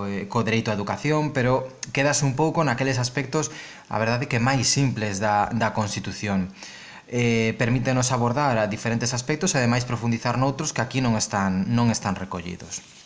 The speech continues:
Ben, imos por partes, entón. Recordade que isto correspondería co último punto e, ademais, temos aquí o terceiro documento.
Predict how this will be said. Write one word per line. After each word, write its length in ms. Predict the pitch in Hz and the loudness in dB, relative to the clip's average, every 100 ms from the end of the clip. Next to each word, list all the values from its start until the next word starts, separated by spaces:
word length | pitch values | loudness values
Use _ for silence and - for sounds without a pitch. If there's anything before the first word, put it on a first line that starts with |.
| - | -6
Ben, 320 | 101 95 85 - - - - - - 151 | 0 0 -2 -6 -20 -20 -18 -18 -6 0
imos 160 | 170 | 2
por 240 | - - - | 2 -2 -2
partes, 320 | 95 95 92 | -4 -2 -4
entón. 320 | 90 90 82 82 - - - - - - - - - - - - - - - | -4 -6 -8 -12 -20 -20 -20 -20 -20 -20 -20 -20 -20 -20 -20 -20 -16 -14 -6
Recordade 480 | 110 113 110 117 123 | 0 2 4 2 2
que 240 | 123 127 | 0 0
isto 240 | 117 - 101 | -2 -2 -2
correspondería 880 | 98 98 - 127 127 147 156 160 | 0 0 0 2 2 2 2 0
co 160 | - 104 | 0 0
último 400 | 101 101 107 - | 0 0 0 2
punto 480 | 175 165 165 175 185 | 2 2 2 2 4
e, 80 | 160 | 2
ademais, 480 | 104 95 113 123 | 2 2 2 0
temos 320 | 123 123 131 - | 0 0 -2 -4
aquí 260 | - 127 | -6 -4
o 80 | 123 | -4
terceiro 380 | 101 - 98 92 | -6 -8 -6 -4
documento. 560 | 90 - 82 69 - | -6 -10 -12 -14 -18